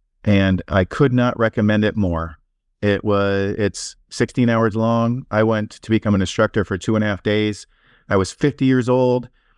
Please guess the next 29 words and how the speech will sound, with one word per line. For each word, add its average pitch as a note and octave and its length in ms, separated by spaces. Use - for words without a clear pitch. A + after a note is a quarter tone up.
I'd A2+ 200
done A2+ 120
a G#2+ 60
lot A2+ 200
of G#2+ 60
work A#2 220
on A#2 80
myself, A#2 540
and G#2+ 180
that G#2+ 140
was A2 160
the G#2 360
greatest A2 460
growing G#2+ 360
experience G#2 800
and F#2+ 800
professional G#2+ 520
development F#2+ 520
I'd F#2 180
had F#2+ 180
in F2+ 120
a E2+ 60
decade. E2 500
Changed A#2 320
me A2 160
personally, C3 760
helped G#2 240
me G2 140
grow, G2+ 540